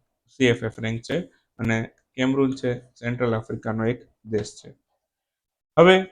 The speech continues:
ફટાફટ આપણે એક વાક્યના ક્વેશ્ચન જોઈ લઈએ આજના વીડિયોમાં. સૌથી પહેલો ક્વેશ્ચન છે, મૃદા સ્વાસ્થ્યને પ્રોત્સાહન આપવા માટે કયા રાજ્યમાં હર ખેત સ્વસ્થ ખેત અભિયાન શરૂ કરવામાં આવ્યું? આ હરિયાણાએ શરૂ કર્યું છે. બે હજાર પચીસની વેવ સમિટનું આયોજન કયા શહેરમાં થશે?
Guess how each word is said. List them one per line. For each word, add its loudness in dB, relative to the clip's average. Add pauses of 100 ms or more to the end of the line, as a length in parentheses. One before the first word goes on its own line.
(280)
ફટાફટ 2
આપણે 0
એક -2
વાક્યના -2
ક્વેશ્ચન -12
જોઈ -2
લઈએ 0
આજના -4
વીડિયોમાં. -4 (360)
સૌથી -6
પહેલો -4
ક્વેશ્ચન -8
છે, -12
મૃદા 0
સ્વાસ્થ્યને -6
પ્રોત્સાહન -8
આપવા -6
માટે -4
કયા -2
રાજ્યમાં -4 (460)
હર 6
ખેત -6
સ્વસ્થ -8
ખેત -6 (120)
અભિયાન -2
શરૂ -6
કરવામાં -2
આવ્યું? 0 (220)
આ 4
હરિયાણાએ -4
શરૂ -6
કર્યું -2
છે. -6 (720)
બે 6
હજાર 4
પચીસની 0
વેવ 6
સમિટનું -2
આયોજન 2
કયા 0
શહેરમાં -2
થશે? -4